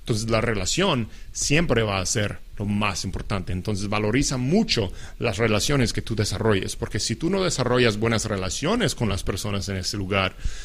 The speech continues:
em, bueno, ¿a qué, qué sirve? ¿A qué vas realmente? Eh, las relaciones con las otras personas son lo que te va a servir mucho en la vida. Y yo me arrepiento mucho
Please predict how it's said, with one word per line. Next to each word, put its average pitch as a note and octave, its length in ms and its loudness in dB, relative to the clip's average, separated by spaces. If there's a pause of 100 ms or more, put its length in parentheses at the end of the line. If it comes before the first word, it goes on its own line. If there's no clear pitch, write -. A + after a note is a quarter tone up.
(200)
em, G2 460 2 (840)
bueno, A2+ 240 0 (120)
¿a G#2+ 60 -8
qué, - 200 -4
qué - 220 -2
sirve? A2 280 2
¿A E2 80 -8
qué A#2 140 2
vas G#2 320 0
realmente? F2 460 -6 (560)
Eh, F#2 240 -4
las G2 160 -2
relaciones C3 500 2
con A#2+ 100 0
las G2 160 0
otras F#2+ 220 -2
personas - 480 -6 (380)
son G#2 240 -2
lo F#2+ 100 -2
que G2 120 -8
te G#2 120 -4
va F2+ 140 -2
a F2+ 60 0
servir F#2 380 -2
mucho G2 300 -2
en F#2 60 -4
la F2+ 80 -4
vida. F2+ 200 -2
Y F#2 80 -2
yo G#2 140 4
me G#2 180 0
arrepiento G2 600 0
mucho G2 460 -2